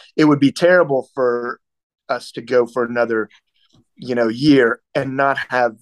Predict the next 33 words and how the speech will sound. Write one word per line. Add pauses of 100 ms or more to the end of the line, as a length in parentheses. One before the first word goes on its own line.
(340)
anything
to
show
for
it.
You
know,
we
have
all
these
songs
that
we
wanna
record. (540)
Um, (160)
like,
let's
just
see (160)
if
we
can
do, (460)
like,
what
we
could
do
on
our
own,